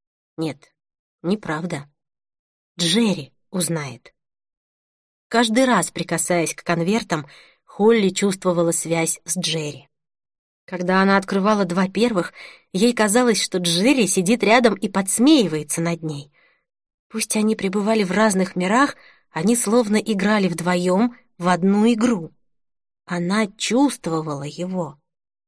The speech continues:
и он узнал бы, что она смошенничала.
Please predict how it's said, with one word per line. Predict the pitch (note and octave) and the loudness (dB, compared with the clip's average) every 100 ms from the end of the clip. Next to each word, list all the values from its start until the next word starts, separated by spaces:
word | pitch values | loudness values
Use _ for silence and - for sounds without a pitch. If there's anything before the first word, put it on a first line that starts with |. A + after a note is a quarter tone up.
| _ _ _ _ - | _ _ _ _ 0
и | A3+ | 2
он | G#3+ G#3 | 4 2
узнал | G#3 F#3+ A3 G3 D3+ | 0 0 0 0 -4
бы, | C#3+ C#3+ _ _ _ | -10 -20 _ _ _
что | - - E3+ | -14 -8 -4
она | F3 E3 | -2 -2
смошенничала. | - F#3 - F3 D3 C#3 - - - | -2 -2 -2 -2 -4 -10 -12 -12 -16